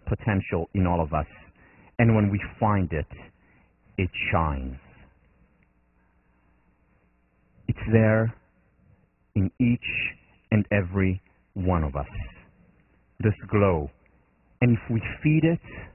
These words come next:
if we cultivate it, it grows. And it grows to the level that it expands beyond the self, where people like Warren Bennis,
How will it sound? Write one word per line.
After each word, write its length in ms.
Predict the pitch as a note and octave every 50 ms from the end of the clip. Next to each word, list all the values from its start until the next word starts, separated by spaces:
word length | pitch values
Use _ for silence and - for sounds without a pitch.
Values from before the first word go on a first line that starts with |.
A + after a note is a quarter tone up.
| _ _ _ _ _ _ -
if 120 | C#3 - - -
we 120 | B2+ A#2 - - -
cultivate 520 | C#3 C3 C3 - D3+ A#2 A2+ C3 B2+ C3
it, 140 | C3 C3 - - - _ _ _ _ - _ _ -
it 160 | - A2+ F#2+ E2
grows. 400 | - G2 F#2+ F#2 F2 D2+ C#2+ C2+ C#2 C#2 - - - - _ _ _ _ _ _ - - - - - - - -
And 120 | C3+ C3+
it 120 | C3+ A#2+ A#2+
grows 440 | - C3+ C#3 D#3 D#3+ D#3 C#3 B2 B2+ B2+ - - - - - _ _ _ _ - -
to 60 | D3
the 120 | B2 B2+ A#2
level 480 | C3 C#3 C#3 A#2 A#2 A#2 A2 A2+ A2+ - _ _ _ _ _ _ _ _ _ _ _ _ _ _ - -
that 80 | A#2
it 100 | A2+ G#2
expands 520 | A2 - - - - - C3+ C3+ B2+ C3 A2 - -
beyond 380 | A#2 A2 A#2 A#2+ A#2 A#2+ A2 -
the 80 | F2+ - - -
self, 220 | E2+ D2 C2+ - - - - - - _ _ _ _ _ _ _ _ _ -
where 140 | A#2 A2+ A2+
people 520 | - - C3+ C3 - - C3 B2 A#2 A2 - - - _ _ _ _ _ _ -
like 340 | G#2+ G#2 A2+ B2 B2 A2+ - - - - - - _ _ _ _ -
Warren 400 | G2+ G2 G2 F#2 F#2 F2 F2 D#2+
Bennis, 320 | D2+ F2 D#2+ D#2 D#2 D2+